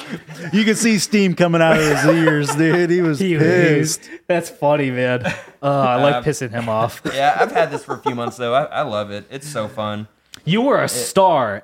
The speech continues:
Speaker 2: at Watch Time
Speaker 3: Oh, yeah.
Speaker 2: Cocktail. Everyone came
Speaker 3: Everybody's
Speaker 2: up to you.
Speaker 3: tired of seeing balanced wheels and shit. All people want are ugly Rolexes
Speaker 1: They kept
Speaker 3: again.
Speaker 1: telling
Speaker 2: Balls,
Speaker 1: me
Speaker 2: yeah.
Speaker 1: you should have been wearing my jacket.
Speaker 3: Oh, hundred percent.
Speaker 2: Yeah.
Speaker 3: Yeah. I don't know why I didn't swap <laughs> or add a couple links for you to wear it.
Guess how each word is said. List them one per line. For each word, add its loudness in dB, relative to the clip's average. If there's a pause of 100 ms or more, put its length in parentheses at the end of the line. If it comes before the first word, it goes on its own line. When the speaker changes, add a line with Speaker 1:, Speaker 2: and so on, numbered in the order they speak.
Speaker 2:
at -2
Watch -4
Time -2
Speaker 3:
Oh, 0
yeah. 2
Speaker 2:
Cocktail. -2 (240)
Everyone 0
came -4
Speaker 3:
Everybody's 0
Speaker 2:
up -8
to -12
you. 4
Speaker 3:
tired 0
of -8
seeing -8
balanced -8
wheels -10
and -16
shit. -10
All 0
people -8
want -4
are -6
ugly -8
Rolexes -10
Speaker 1:
They -2
kept 0
Speaker 3:
again. 4
Speaker 1:
telling 4
Speaker 2:
Balls, 2
Speaker 1:
me 4
Speaker 2:
yeah. -6 (440)
Speaker 1:
you -4
should -2
have -2
been 2
wearing -2
my -4
jacket. -8 (500)
Speaker 3:
Oh, 0
hundred -2
percent. -8
Speaker 2:
Yeah. -8
Speaker 3:
Yeah. 2 (140)
I 2
don't 2
know 2
why 0
I 0
didn't -8
swap -2
<laughs> -8
or -2
add -2
a -6
couple -10
links -10
for -14
you -10
to -12
wear -12
it. -20